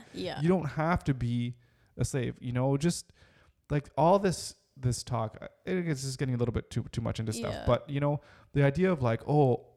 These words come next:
Speaker 2: especially in North America, like, "Oh, only black people or only indigenous people can talk about racism. If you're white, you're not allowed to talk." Like, that, no, you know, n-, I don't care what color of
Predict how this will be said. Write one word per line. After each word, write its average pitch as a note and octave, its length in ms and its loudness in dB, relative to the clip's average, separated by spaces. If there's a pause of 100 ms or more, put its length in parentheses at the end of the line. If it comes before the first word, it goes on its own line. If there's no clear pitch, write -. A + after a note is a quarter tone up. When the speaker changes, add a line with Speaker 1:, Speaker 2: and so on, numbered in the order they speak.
(140)
Speaker 2:
especially A#2+ 500 0
in A2 140 -6
North A2+ 260 2
America, A2 520 0
like, A#2 160 -2 (140)
"Oh, C#3 240 4
only D3+ 340 2
black B2 400 2
people A2+ 260 -2
or A#2 180 4
only C3 220 6
indigenous B2+ 420 -2
people - 300 -6
can - 160 -8
talk G#2 240 -2
about G#2+ 180 -4
racism. A2 420 -8
If A2 100 -4
you're C#3+ 100 4
white, B2 280 4
you're B2+ 100 -2
not B2+ 160 2
allowed A2 160 0
to - 60 -12
talk." - 160 -8 (220)
Like, A#3 120 -8 (560)
that, C4 280 2
no, A#3 340 2 (180)
you G3 240 6
know, C#4+ 440 0 (420)
n-, F3 440 -4
I - 80 -2
don't C4+ 140 -4
care G#3+ 160 0
what - 240 -2
color F#3+ 380 0 (180)
of C#3+ 200 -2